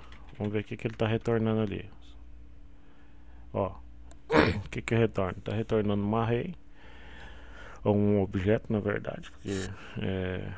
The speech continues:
o largo, na verdade, pode tá retornando um objeto e esse comando tá retornando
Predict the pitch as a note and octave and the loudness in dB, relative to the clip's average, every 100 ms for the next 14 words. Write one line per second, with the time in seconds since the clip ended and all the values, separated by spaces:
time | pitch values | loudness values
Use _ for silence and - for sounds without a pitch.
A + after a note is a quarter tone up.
0 | - - G2 G2 F#2 G2 F#2+ F#2+ F#2+ F#2+ | -8 -2 0 2 0 0 0 2 0 0
1 | F#2+ F#2+ G2 F#2+ F#2 - - F#2+ - F2+ | 0 0 -2 -4 -8 -12 -4 -4 -2 -4
2 | F2+ G2 F#2+ F#2 F#2 F2+ F2+ G#2+ - G2+ | -4 -2 -2 -2 -2 -4 -2 -4 -2 -4
3 | F2+ F2+ - - F#2 - - G2 F#2 F2+ | -4 -8 -10 -8 -8 -6 -2 0 0 -2
4 | F2 E2 G2 F#2 F#2 | -6 -6 -4 -2 -2